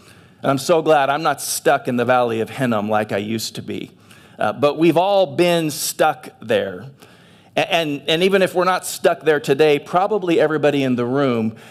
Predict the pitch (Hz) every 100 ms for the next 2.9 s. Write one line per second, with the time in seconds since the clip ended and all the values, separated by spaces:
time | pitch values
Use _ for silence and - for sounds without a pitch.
0 | - - 120 120 123 - 139 135 - 170
1 | 165 143 - 139 - 165 160 151 139 131
2 | 127 - 135 131 139 127 92 95